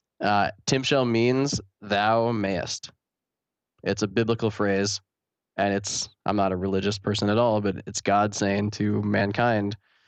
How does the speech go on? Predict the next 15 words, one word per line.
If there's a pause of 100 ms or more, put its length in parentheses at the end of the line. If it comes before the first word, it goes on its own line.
(240)
"Thou
mayest." (440)
Y-,
you
may
decide
your
own
path. (540)
You
may (260)
decide, (100)
you
know,
evil